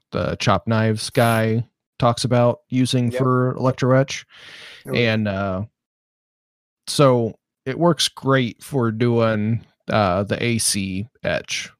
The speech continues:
Speaker 1: as long as you don't, like, do it very long, um, 'cause it, like, burns the stencil out really bad. Uh, if you try to do, like, any D C etching at all, at least on the tape that I have, it, it, like,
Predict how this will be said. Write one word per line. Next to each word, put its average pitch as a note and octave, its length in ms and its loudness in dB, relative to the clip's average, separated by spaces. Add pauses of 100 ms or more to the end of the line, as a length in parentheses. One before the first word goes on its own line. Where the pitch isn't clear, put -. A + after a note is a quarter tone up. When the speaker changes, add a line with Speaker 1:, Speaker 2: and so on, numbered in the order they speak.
(100)
Speaker 1:
as A2 160 -2
long A2 200 0
as G#2 120 -4
you G#2+ 100 -2
don't, G2+ 260 -4 (120)
like, G2 260 -8
do A2+ 160 -2
it G2 80 -2
very G#2 260 0
long, G#2 380 0 (760)
um, F2 600 0 (220)
'cause A#2 160 0
it, - 120 -6
like, F#2+ 160 -6 (260)
burns A2 560 2
the G2 100 -6
stencil G2+ 480 -2
out F2+ 200 0
really E2+ 180 -4
bad. D2+ 500 -4 (600)
Uh, F2 240 -4
if A#2 160 -4
you C3+ 80 4
try B2 200 4
to A#2+ 100 2
do, A#2+ 160 0
like, G#2 340 -2
any B2 300 0
D A#2 220 -2
C A2+ 300 -2
etching A2 360 0
at F#2+ 100 -2
all, A2 420 0
at - 120 -6
least A2+ 240 -2
on A2 140 0
the G2 80 -2
tape A2+ 380 -2
that F#2 160 -2
I A2+ 440 4 (200)
have, E3 580 0 (420)
it, B2+ 280 0 (400)
it, C3 240 -2
like, A#2 480 -4